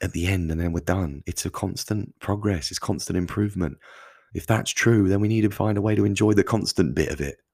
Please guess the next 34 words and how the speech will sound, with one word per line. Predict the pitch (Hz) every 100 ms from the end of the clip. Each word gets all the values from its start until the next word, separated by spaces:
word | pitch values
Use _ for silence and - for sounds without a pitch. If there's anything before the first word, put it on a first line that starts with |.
| _
which | - -
is | 101
the | -
daily | 95 107 104 104 101 95 _ _ _ _ _ _ _ _ -
disciplines, | 104 - - 113 82 71
the | -
daily | 101 107 104
routines, | 104 101 107 113 104 -
the |
daily | 82 107 113
structure, | 104 - - - 98
the | 80 82
daily | 110 104 107 101 - - - _ _
progress. | - 113 101 82 - - - _ _ - - - _ - _ _ _ _ _
Um, | 98 98 98 92 - _ _ _ _ _ _ -
so | - 117
anyway, | 104 78
so | -
we've | 98
covered | - 135 120
that, | 92 76
hopefully. | 85 71 - 65
Hopefully | 82 113 - -
that | -
makes | 92 - -
you |
think, | - 80
"Yeah, | 82 85
I | 87 95
have | 92 92 90 85 - - - _
thought | - 85 65
about | 73 71
that, | 73 69
Ed. | 73 73